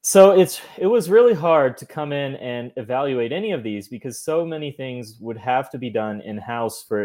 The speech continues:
it to be finished. Uh, the first evaluation was: Do we want to use a pre-existing toolkit not written in Rust, like G T K, Qt? Do we want to use one of those?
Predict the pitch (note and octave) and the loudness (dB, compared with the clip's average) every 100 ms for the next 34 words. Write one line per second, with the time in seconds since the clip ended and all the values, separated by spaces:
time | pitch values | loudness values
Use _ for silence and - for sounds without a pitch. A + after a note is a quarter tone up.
0 | - - A2 G2+ - A2+ F2 - - _ | -4 -8 -6 -10 -6 -8 -8 -14 -20 _
1 | _ _ _ _ _ _ _ _ _ _ | _ _ _ _ _ _ _ _ _ _
2 | _ _ - C3 B2 A2+ A2 C3 D3 D3 | _ _ 2 4 4 2 0 2 2 6
3 | A3 B3 - D#3 C3 C3 C3 A#2+ A#2+ A#2+ | 6 6 4 0 4 4 4 0 -2 -8
4 | G#2+ F#2+ F#2 - _ _ _ _ _ _ | -6 -6 -8 -12 _ _ _ _ _ _
5 | _ D3 G3+ G#3 D#3+ E3 E3 D3 C#3 C3 | _ -2 0 0 -2 -2 -6 -4 -2 -4
6 | B2 - C3+ C#3 A2+ A#2+ - B2+ A#2+ - | -8 -6 -2 -2 -2 -6 -6 -10 -10 -8
7 | B2 A#2 A#2+ G#2 G#2 A2 C3+ - A2+ G2 | -6 -6 -6 -6 -6 -6 -6 -4 -6 -4
8 | G2 F2+ E2 - - - F2+ - A#2 - | -10 -10 -12 -14 -14 -10 -10 -8 -8 -8
9 | F#3 - C#3 C3+ C#3+ C#3 C3 - C3+ C3 | -8 -4 -2 0 -2 -6 -10 -6 -4 -4
10 | - - _ _ _ _ _ C3 D3+ D3 | -6 -18 _ _ _ _ _ -2 0 0
11 | C#3+ C3+ B2 G#2+ G2 F2 - - _ | -2 -4 -6 -8 -10 -12 -16 -20 _